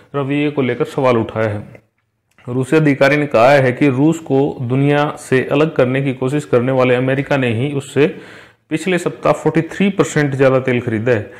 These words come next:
इससे पहले भारत के विदेश मंत्री डॉक्टर एस जयशंकर ने भी एक कार्यक्रम में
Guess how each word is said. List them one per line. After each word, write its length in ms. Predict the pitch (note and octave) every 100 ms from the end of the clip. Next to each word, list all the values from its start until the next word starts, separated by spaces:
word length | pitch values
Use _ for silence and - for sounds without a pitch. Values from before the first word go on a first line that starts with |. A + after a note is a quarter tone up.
| - - -
इससे 240 | D3+ E3
पहले 220 | F3 E3+
भारत 420 | D#3 B2 C#3 - -
के 80 | C#3+
विदेश 360 | C#3+ D#3 D#3+
मंत्री 320 | C#3 B2+ C#3
डॉक्टर 300 | C3+ C3+ D3 -
एस 200 | D#3+ -
जयशंकर 420 | C3 C3 C#3 C3+
ने 140 | C#3+ B2+
भी 100 | C3
एक 140 | C3+
कार्यक्रम 400 | B2 B2+ B2+ C#3
में 280 | B2 A#2